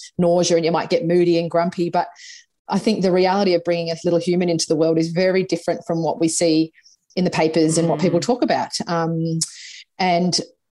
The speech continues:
Speaker 1: that is a message that it's getting out there more, but I think it is, is strong that we need to be able to normalize a lot of the things that are associated with pregnancy so that women aren't shocked by it. And, and one of the,
Speaker 2: Mm.
Speaker 1: one of the biggest things that I had with it was, yes, I had, uh,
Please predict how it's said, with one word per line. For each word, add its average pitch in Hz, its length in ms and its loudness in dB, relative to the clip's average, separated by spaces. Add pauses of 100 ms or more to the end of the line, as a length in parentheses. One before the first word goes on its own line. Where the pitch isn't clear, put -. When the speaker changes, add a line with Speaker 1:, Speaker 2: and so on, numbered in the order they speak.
(120)
Speaker 1:
that 196 160 0
is 214 120 4
a 220 40 4
message 180 300 0
that 180 100 0
it's 196 100 -4
getting 220 220 2
out 196 120 -2
there 185 120 0
more, 180 400 0
but 190 100 -2
I 175 80 0
think 175 240 -8
it - 140 -2
is, 165 260 -2
is 175 140 0
strong 170 560 0
that 170 100 2
we 165 140 0
need 165 220 -2
to - 140 -4
be 165 120 0
able 165 140 2
to 160 60 0
normalize 160 500 0
a 170 40 -4
lot 165 160 0
of 165 80 -2
the 160 80 -6
things 160 280 -4
that - 100 -2
are - 40 4
associated 170 500 2
with 156 140 -2
pregnancy 156 420 -2
so 175 120 2
that 180 100 2
women 180 220 2
aren't 170 140 -4
shocked - 260 -6
by 151 200 0
it. - 60 -4 (560)
And, 185 160 2
and 190 140 8
one 202 120 4
of 190 60 2
the, 185 60 2
Speaker 2:
Mm. 180 200 -4
Speaker 1:
one 202 180 2
of 208 60 0
the - 180 -2
biggest 220 320 2
things 180 200 -2
that 170 80 0
I 165 140 0
had 175 300 -4
with 160 100 0
it 151 80 0
was, 175 220 0
yes, 240 240 2
I 202 40 2
had, 180 240 -2
uh, 165 100 -2